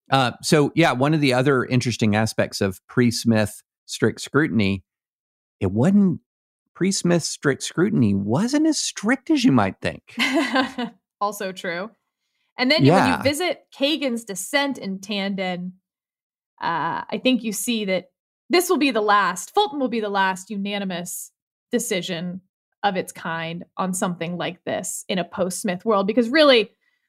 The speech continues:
Speaker 2: again, this came out April ninth, the Tandon decision. We should never consider it a pre-Fulton decision. It is a post-Fulton decision. And Kagan is staking out her ground in the dissent as well.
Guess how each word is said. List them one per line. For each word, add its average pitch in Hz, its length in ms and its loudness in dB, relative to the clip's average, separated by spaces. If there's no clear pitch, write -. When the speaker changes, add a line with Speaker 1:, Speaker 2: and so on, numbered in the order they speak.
Speaker 2:
again, 220 340 4
this 226 140 -2
came 240 220 2
out 214 160 2
April 202 320 0
ninth, 196 440 -4
the 202 80 -6
Tandon 208 380 -2
decision. 262 560 0
We 285 80 8
should 269 200 4
never 269 360 6
consider 214 460 0
it 147 180 -6
a 190 80 -4
pre-Fulton 196 680 -2
decision. 170 520 -12
It 262 140 4
is 262 220 6
a 196 120 0
post-Fulton 196 640 -2
decision. 220 580 0
And 190 180 -2
Kagan 254 380 2
is 196 140 -6
staking 214 380 0
out 190 220 -2
her 359 160 6
ground 208 400 -2
in 185 80 -4
the 190 80 -4
dissent 190 400 -4
as 180 140 -8
well. 240 540 4